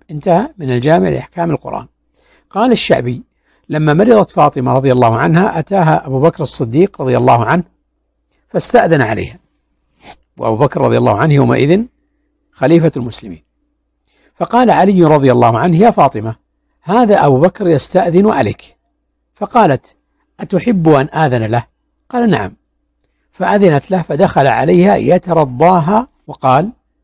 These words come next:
"والله ما تركت الدار والمال والأهل والعشيرة إلا لابتغاء مرضات الله ومرضات رسوله ومرضاتكم أهل البيت"، ثم ترضاها حتى رضيت.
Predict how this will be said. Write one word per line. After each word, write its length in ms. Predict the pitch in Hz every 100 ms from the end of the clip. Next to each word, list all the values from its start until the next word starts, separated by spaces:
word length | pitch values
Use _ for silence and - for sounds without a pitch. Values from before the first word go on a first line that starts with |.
| _ _ _
"والله 440 | 156 147 151 180 196
ما 160 | 156
تركت 360 | 196 220 214 -
الدار 480 | 147 143 208 185 131
والمال 460 | 127 131 175 202
والأهل 460 | 147 139 190 175 170
والعشيرة 720 | 156 180 180 180 233 254 277 - _ _ _
إلا 360 | 233 214 175 139
لابتغاء 640 | 151 147 175 160 196 185
مرضات 520 | 156 147 131 180 220 170
الله 400 | 143 180 214 190
ومرضات 480 | 151 139 147 202
رسوله 680 | 180 156 - 196 170 175 233 -
ومرضاتكم 960 | 151 147 135 185 220 226 220 247 262 - _ _ 208
أهل 220 | 175 151
البيت"، 440 | 117 104 - _ _ _ _ _ -
ثم 260 | 269 220
ترضاها 600 | 147 156 131 131 196 220
حتى 340 | 226 196 - 165
رضيت. 520 | 135 165 233 269 -